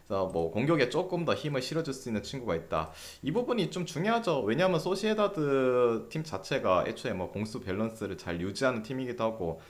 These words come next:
앞선에서 파괴적으로 뭐 골을 넣고 하는 친구들은 잘 없잖아요. 그래서 한, 한 사람 한 사람이 소중하죠. 요새 보면은 그 소르-, 세룰로스인가? 그 인간이 잘해주고 있긴 한데 아무튼 옵션적인 부분이 생겼다.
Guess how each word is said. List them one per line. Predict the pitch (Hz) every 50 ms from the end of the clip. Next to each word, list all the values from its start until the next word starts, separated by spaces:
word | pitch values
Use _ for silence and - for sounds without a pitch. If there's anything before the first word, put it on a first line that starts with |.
| - - - - -
앞선에서 | - - - 151 143 143 139 - - -
파괴적으로 | - - 196 202 208 220 208 208 170 139 127 120 123 117 98
뭐 | 92 -
골을 | - 160 170 165 123
넣고 | 90 87 -
하는 | - 131 123 131 127
친구들은 | - - 143 143 151 - 147 139 117 -
잘 | - 104 82
없잖아요. | 78 - - 117 123 135 139 123 90
그래서 | - - - 90
한, | - - 135 135 147 147 147 147 147 -
한 | - - 151 151 160 160
사람 | 165 165 151 139
한 | 139 135
사람이 | 135 143 131 117 104
소중하죠. | 110 - 127 127 135 135 135 139 139 135 - 135 131 131 - 98 82 - - - - - - -
요새 | 95 107 120 - 180
보면은 | 135 135 127 131 117 107 101
그 | - 95 87
소르-, | - - 156 175 - - -
세룰로스인가? | - 156 156 196 202 202 190 165 - - 92 90 85 92 101 104 -
그 | - 101
인간이 | 113 123 113 113 110 104 95 87 - - - - - - - -
잘해주고 | - 90 101 110 117 131 120 113
있긴 | 110 - 127 127
한데 | 123 123 113 127 123 123 - 110
아무튼 | 120 147 147 - - -
옵션적인 | 156 - 185 175 160 156 127 120
부분이 | 107 104 92 110 107
생겼다. | - - 135 139 95 - - - 95 98 104 104